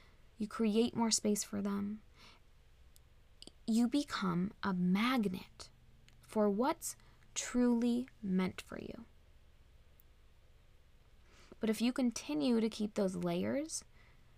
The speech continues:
on, the ones that aren't aligned with you, the things that are attracted to your magnetic field cannot find you.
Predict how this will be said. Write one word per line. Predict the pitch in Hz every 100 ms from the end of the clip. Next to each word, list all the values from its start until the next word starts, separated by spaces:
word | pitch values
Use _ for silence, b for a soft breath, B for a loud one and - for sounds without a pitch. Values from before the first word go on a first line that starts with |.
| b - - - -
on, | 277 285 311 311
the | 220
ones | 214 220
that | 226 -
aren't | 202 -
aligned | 190 175 170 185 233
with | 240
you, | 262 277 294 311 - - - - - - - - - - - - - - - - -
the | 214 220
things | 214 202 202 208
that | 202 185 - - - -
are | 190 185 185 - - - - - - -
attracted | - - 185 - 247 247
to | - 208
your | 175 185 226 240
magnetic | 214 202 202 185 185 -
field | - 175 180 208 -
cannot | - 196 185 185 170 - -
find | - 185 214 180
you. | - 208